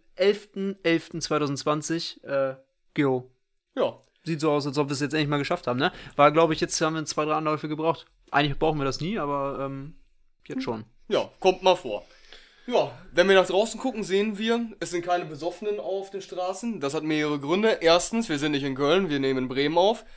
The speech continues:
Speaker 2: Und zweitens, es her-, es herrscht immer noch Corona. Trotzdem wird,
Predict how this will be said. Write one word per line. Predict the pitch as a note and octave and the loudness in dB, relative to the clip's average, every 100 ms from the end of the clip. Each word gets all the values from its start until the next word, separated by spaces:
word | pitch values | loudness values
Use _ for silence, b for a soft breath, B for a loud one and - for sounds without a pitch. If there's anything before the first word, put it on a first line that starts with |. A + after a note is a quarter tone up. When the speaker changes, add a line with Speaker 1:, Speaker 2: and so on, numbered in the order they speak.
| b b | b b
Speaker 2:
Und | E3+ F#3 | -2 0
zweitens, | - E3 G3+ A#3 F3+ | 4 6 6 2 -4
es | D3 | -4
her-, | E3+ E3 - | -2 -2 -6
es | E3+ D#3 | -8 -4
herrscht | F3+ - | -4 -4
immer | D#3+ D#3+ | -10 -6
noch | E3+ F3 | -6 -4
Corona. | - F3 G#3 G3+ A#2 - b b b | -2 0 0 0 -4 -8 b b b
Trotzdem | - C4+ D4 - D3 D#3 A3 D4 - | 4 6 6 2 2 2 2 0 -6
wird, | C#3 F3 F#3+ - | 0 4 4 2